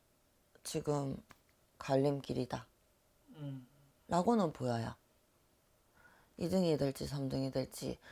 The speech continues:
Speaker 1: 어, 전 시간에 그러지 않았어요? 그쵸?
Speaker 2: 맞습니다.
Speaker 1: 되게 좀 갈리는 것 같아.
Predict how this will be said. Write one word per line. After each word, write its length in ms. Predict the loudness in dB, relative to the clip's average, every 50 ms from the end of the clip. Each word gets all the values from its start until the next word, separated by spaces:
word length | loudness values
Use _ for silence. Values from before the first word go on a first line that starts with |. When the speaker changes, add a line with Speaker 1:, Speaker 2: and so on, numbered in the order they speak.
| -20 -6 -2
Speaker 1:
어, 120 | -2 0
전 200 | 2 2 0 0
시간에 400 | 2 4 4 4 6 4 4 2
그러지 280 | 2 2 0 0 0 0
않았어요? 460 | -2 -2 -2 -4 -2 -2 -2 -2 -4 _ _ _ _ _ _ _ _ _ -12 -8
그쵸? 220 | -8 2 4 4
Speaker 2:
맞습니다. 240 | 2 2 0 -14 -20 _ _ _ -4
Speaker 1:
되게 220 | 2 2 2 2
좀 160 | 2 0 -2
갈리는 520 | -2 -2 -2 -2 0 2 2 2 2 2 0 0
것 80 | 0
같아. 260 | -2 -2 -2 -8 -14